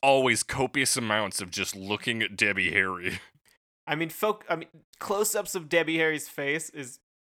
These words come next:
Speaker 2: probably what they sold the band on, like, originally.
Speaker 1: Yeah, originally. It's like, "Look at
Speaker 2: So,
Speaker 1: this very attractive
Speaker 2: look,
Speaker 1: woman." <laughs> And everybody's
Speaker 2: check
Speaker 1: like,
Speaker 2: it out.
Speaker 1: "Okay,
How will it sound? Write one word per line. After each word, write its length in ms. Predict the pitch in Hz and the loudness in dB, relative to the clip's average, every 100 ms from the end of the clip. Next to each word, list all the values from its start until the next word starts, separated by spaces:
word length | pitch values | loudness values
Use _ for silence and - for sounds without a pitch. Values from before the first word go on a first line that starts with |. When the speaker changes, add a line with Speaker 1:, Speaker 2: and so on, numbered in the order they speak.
| _ _ | _ _
Speaker 2:
probably 640 | - 131 151 170 143 147 | -4 6 6 6 0 -2
what 200 | 139 135 | 0 -2
they 140 | - 131 | -2 -4
sold 380 | - 139 135 120 | -2 -2 -4 -8
the 80 | |
band 420 | 113 123 131 131 123 | -10 -4 -4 -4 -6
on, 200 | 123 123 | -10 -8
like, 140 | 127 | -8
originally. 640 | 123 127 123 117 110 110 | -4 -4 -4 -10 -10 0
Speaker 1:
Yeah, 340 | 175 123 82 - | 4 4 4 2
originally. 480 | 127 127 139 113 98 | 2 4 2 2 2
It's 100 | 143 | 4
like, 240 | 135 131 | 4 4
"Look 160 | 139 127 | 4 2
at 60 | 123 | 2
Speaker 2:
So, 40 | |
Speaker 1:
this 240 | 120 117 | 2 2
very 400 | 120 101 113 113 | -2 0 2 2
attractive 540 | 110 - 123 101 117 98 | 2 4 4 4 0 -2
Speaker 2:
look, 200 | 101 135 139 | 2 2 0
Speaker 1:
woman." 160 | 95 | -2
<laughs> 40 | 165 | -2
And 140 | 110 | 0
everybody's 320 | 101 98 104 | 0 0 0
Speaker 2:
check 100 | 101 | 0
Speaker 1:
like, 80 | 135 | 2
Speaker 2:
it 60 | 127 | 2
out. 60 | 120 | 2
Speaker 1:
"Okay, 420 | - 101 107 | 6 6 6